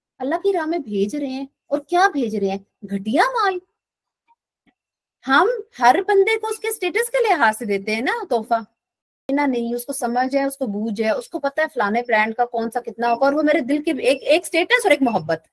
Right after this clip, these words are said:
दो चीजें होती हैं तोहफा देने में, कि मैं उससे कितनी मोहब्बत करती हूँ, और एक उसका status, कि नहीं, ये उसको जेब नहीं देता। तो क्या अल्लाह को जेब देता है जो, जो गंद हमारे घर में पड़ा है हम देते हैं?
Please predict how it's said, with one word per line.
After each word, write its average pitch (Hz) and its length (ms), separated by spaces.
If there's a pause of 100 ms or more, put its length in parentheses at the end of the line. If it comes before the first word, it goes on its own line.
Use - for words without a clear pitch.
(340)
दो 269 160
चीजें 285 220
होती 226 160
हैं 302 80
तोहफा 208 220
देने 160 200
में, - 180 (320)
कि 277 60
मैं 311 100
उससे 403 140
कितनी 415 300
मोहब्बत 247 360
करती 285 360
हूँ, 240 200 (360)
और 254 100
एक 269 120
उसका 277 180
status, 202 460
कि 247 100
नहीं, 294 200
ये 311 100
उसको 302 220
जेब 202 260
नहीं 220 100
देता। - 280 (280)
तो 311 60
क्या 339 140
अल्लाह 339 340
को 403 220
जेब 220 240
देता 233 280
है 403 80
जो, 381 120
जो 269 420
गंद 247 360
हमारे 240 240
घर 208 180
में 214 100
पड़ा 208 200
है 196 60
हम 196 100
देते 175 280
हैं? - 80